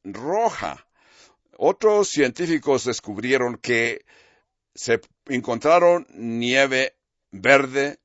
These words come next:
nieve anaranjada, porque en la primavera a ciertos cier-, ciertos, ah,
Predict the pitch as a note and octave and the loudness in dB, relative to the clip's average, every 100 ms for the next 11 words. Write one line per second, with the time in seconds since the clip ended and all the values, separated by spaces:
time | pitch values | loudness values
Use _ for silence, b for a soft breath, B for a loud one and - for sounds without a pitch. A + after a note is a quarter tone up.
0 | _ - G2+ A#2 A#2+ A#2+ - G#2+ G2 F2+ | _ -8 -2 0 0 -2 -2 -4 -2 -4
1 | F2+ - D3 D3+ C#3+ b b b - A#2 | -10 -2 2 2 2 b b b -2 0
2 | B2 C3+ C#3 A3 A3+ A3 G#3 D3 B2+ B2 | 2 2 0 2 2 2 2 2 4 4
3 | A2+ A2+ - A#2 A#2+ - C#3 C#3 - - | 4 2 -2 -2 -2 -2 -4 -4 -8 -8
4 | A2 - - C3 C#3+ C#3 - _ b b | -6 -8 -4 0 0 -4 -12 _ b b
5 | b - - - D#3 F#3 - F3+ F3 - | b -20 -16 0 4 4 6 4 4 2
6 | - - - b b b b b b _ | -8 -12 -18 b b b b b b _
7 | - A#2 A2 G#2+ | 4 6 8 6